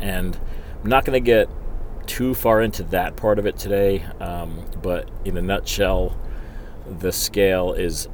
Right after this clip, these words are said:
extremely, um, is an extremely faulty way of gauging progress,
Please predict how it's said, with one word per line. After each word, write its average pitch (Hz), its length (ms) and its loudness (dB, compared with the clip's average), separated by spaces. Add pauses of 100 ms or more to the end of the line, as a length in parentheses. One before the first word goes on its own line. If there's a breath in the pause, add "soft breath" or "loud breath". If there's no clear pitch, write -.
(120)
extremely, 98 1600 -2 (340 loud breath)
um, 78 380 -8 (680 loud breath)
is - 80 0
an 101 80 4
extremely 120 400 2
faulty 101 640 2
way 90 320 0
of 95 160 2
gauging 87 440 -4
progress, 95 920 -2